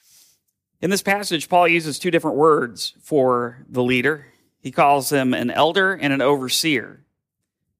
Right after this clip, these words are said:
In Greek, elder does mean an older man, which some of our elders are older, older guys, but, um, some are young, like Austin, you know.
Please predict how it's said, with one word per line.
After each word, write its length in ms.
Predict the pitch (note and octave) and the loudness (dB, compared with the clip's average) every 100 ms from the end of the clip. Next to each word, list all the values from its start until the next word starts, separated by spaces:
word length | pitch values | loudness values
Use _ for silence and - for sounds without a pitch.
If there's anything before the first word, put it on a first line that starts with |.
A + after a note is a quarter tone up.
| _ _ | _ _
In 140 | - C#3+ | -2 0
Greek, 340 | D3 G#3 F#3 A#2+ | 2 0 -2 0
elder 380 | D3+ F3 F3+ | 2 2 0
does 320 | C#3+ D3 D#3+ C#3 | 2 2 2 0
mean 340 | D#3 D#3+ D#3 | 0 0 -2
an 220 | - C3+ | -4 -2
older 320 | G#2 D3 D3 | -2 0 0
man, 440 | C3 B2+ C3+ F#3+ F3 _ _ _ _ _ _ _ - | 0 0 -2 -4 -10 _ _ _ _ _ _ _ -10
which 140 | A#2+ | -6
some 180 | - F3+ | -2 0
of 140 | B2 | 0
our 180 | A2+ G#2+ | -2 -2
elders 480 | - A2 A#2 A#2 A2+ | -4 -4 -6 -8 -6
are 240 | A2 A2 - | -6 -6 -8
older, 340 | A2+ G#2+ A2+ _ - | -8 -10 -14 _ -10
older 240 | A2 G#2 | -10 -10
guys, 500 | A2 G#2 D3+ G#2 - | -12 -12 -14 -16 -16
but, 320 | G#2 A#2 - _ _ _ - | -8 -8 -8 _ _ _ -10
um, 600 | A#2+ A2+ A2+ F2+ G2+ B2 _ _ _ _ _ _ | -6 -4 -6 -8 -14 -18 _ _ _ _ _ _
some 240 | - E3 | -4 -4
are 40 | C3 | -2
young, 360 | A2 B2+ - | -2 -4 -6
like 180 | - G#2 | -14 -12
Austin, 460 | G#2 G2+ - - - _ | -12 -12 -14 -18 -20 _
you 140 | - | -18
know. 160 | D#2+ - | -18 -20